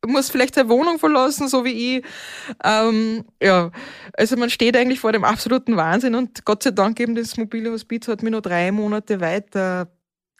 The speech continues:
ähm, begleitet, zumindest in Notsituationen. Und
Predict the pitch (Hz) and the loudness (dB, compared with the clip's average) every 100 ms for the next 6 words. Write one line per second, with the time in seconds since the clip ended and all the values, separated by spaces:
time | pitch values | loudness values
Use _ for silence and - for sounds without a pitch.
0 | _ - 190 185 180 190 - 208 185 185 | _ -12 -10 -8 -8 -8 -6 0 2 2
1 | 226 277 330 - _ - - _ _ _ | 0 -2 -2 -10 _ -20 -20 _ _ _
2 | _ _ _ _ _ - 208 208 202 196 | _ _ _ _ _ -4 -2 -2 0 0
3 | 185 190 - 262 262 262 262 262 277 277 | 2 2 0 0 0 -2 -2 0 2 0
4 | - 240 240 240 247 - - - | 0 2 2 2 -2 -4 -12 -12